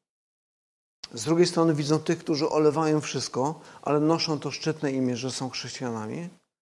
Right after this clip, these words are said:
to myślę, że efekt tego jest taki, jak, e, tutaj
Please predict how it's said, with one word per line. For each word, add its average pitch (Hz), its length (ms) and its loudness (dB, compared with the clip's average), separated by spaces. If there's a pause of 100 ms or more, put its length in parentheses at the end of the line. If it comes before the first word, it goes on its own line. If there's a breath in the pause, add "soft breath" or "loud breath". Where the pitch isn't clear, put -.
(300 loud breath)
to 147 80 2
myślę, 156 220 0
że 127 180 2
efekt 170 280 -2
tego 151 180 2
jest 143 180 2
taki, 151 240 -4
jak, 131 440 0 (880)
e, - 60 -8 (1200)
tutaj - 600 -14